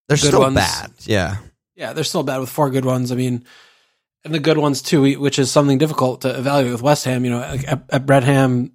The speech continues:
Speaker 2: at Norwich, at Brighton. The Brighton one is, is a good one for them, but, you know, they, they just have all their men in their own half, and they just try and hit the counters. So,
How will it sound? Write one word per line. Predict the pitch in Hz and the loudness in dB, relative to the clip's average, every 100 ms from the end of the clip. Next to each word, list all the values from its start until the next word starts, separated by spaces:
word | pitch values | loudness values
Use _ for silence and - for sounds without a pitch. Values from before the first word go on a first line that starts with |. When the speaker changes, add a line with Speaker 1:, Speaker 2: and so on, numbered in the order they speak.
| _ - | _ -2
Speaker 2:
at | 139 135 | 0 2
Norwich, | 131 131 127 - | 4 4 2 -2
at | 135 131 | -4 2
Brighton. | 135 131 123 123 - _ _ _ _ _ | 2 2 -2 -4 -10 _ _ _ _ _
The | 127 | -4
Brighton | 127 127 | 0 2
one | 120 120 - 147 131 | 0 -4 -8 -14 -10
is, | 123 127 | -12 -8
is | 120 | -8
a | 120 | -4
good | 127 117 | -2 -2
one | 113 | -4
for | 120 | -2
them, | 131 | -2
but, | 123 123 - | -2 -4 -2
you | 143 | 0
know, | |
they, | 139 147 | 4 2
they | 143 143 139 135 | 2 2 2 2
just | - 123 - - - - | -6 -8 -8 -10 -12 -2
have | 147 | 2
all | 139 | 4
their | 131 127 | 4 4
men | 139 | 4
in | 131 | 4
their | 127 | 4
own | 123 | 2
half, | 123 135 120 131 | 2 -2 -2 -2
and | |
they | 123 | -2
just | 117 - | -4 -4
try | 131 | -2
and | 123 | -2
hit | 123 | -4
the | 120 | -6
counters. | 131 127 113 - | -4 -4 -4 -6
So, | 123 117 | -4 -4